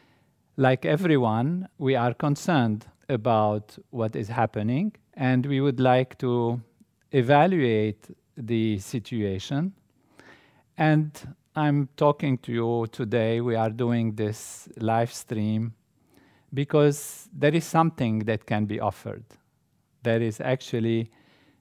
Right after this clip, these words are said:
very good news, and there is also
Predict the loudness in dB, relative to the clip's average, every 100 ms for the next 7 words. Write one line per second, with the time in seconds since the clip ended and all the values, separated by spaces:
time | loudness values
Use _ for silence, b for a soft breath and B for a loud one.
0 | b 0 2 2 0 -2 -2 -4 -2 -4
1 | -6 -12 _ _ _ _ _ _ _ _
2 | _ 0 2 2 0 -2 -8 -2 0 2
3 | 2 0 -2 -6 -2 -2 -4 -4 -2 -2
4 | -4